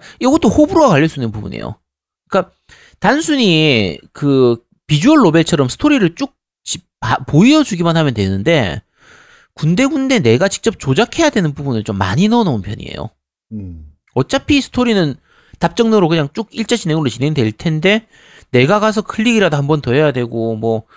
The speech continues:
Speaker 1: 먹는 것도 직접 내가 먹는 그, 먹다 골라야 되고 좀 이, 이 약간 번거롭게 만든 부분이 있는데
Speaker 2: 음, 음.
Speaker 1: 요거는 말 그대로 호불호가 갈릴 수 있는 부분입니다. 그냥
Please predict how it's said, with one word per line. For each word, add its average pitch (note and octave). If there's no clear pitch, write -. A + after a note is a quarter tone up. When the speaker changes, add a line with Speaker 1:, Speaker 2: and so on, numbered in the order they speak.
Speaker 1:
먹는 C#3+
것도 E3+
직접 C#3+
내가 A#2+
먹는 A2+
그, A#2+
먹다 A2
골라야 B2
되고 G2
좀 B2
이, B2+
이 F#2
약간 B2+
번거롭게 E3
만든 B2
부분이 D3
있는데 G2+
Speaker 2:
음, E2
음. F#2
Speaker 1:
요거는 A#3+
말 E3
그대로 A3+
호불호가 C4+
갈릴 C3
수 B2
있는 G#2+
부분입니다. F2+
그냥 F3+